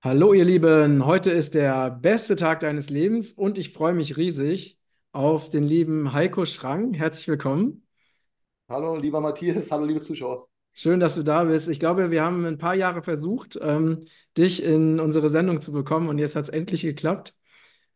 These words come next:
Speaker 1: Und, äh, ja, wir, also ich kenne dich natürlich schon lange und wir haben ja auch deine Bücher bei uns im Regenbogenkreis-Shop verkauft.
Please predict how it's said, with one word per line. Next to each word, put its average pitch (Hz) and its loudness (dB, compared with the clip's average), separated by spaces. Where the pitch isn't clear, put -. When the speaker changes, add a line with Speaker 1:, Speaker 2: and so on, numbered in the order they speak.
Speaker 1:
Und, 147 4
äh, 147 6
ja, 151 4
wir, 156 2
also 143 2
ich 139 -6
kenne 165 2
dich 170 0
natürlich 170 0
schon 156 0
lange 185 -2
und 165 -4
wir 143 0
haben 151 -2
ja 151 -4
auch 143 -4
deine 143 -4
Bücher 175 -6
bei 156 -4
uns 156 -4
im 156 -6
Regenbogenkreis-Shop 156 -4
verkauft. 156 -2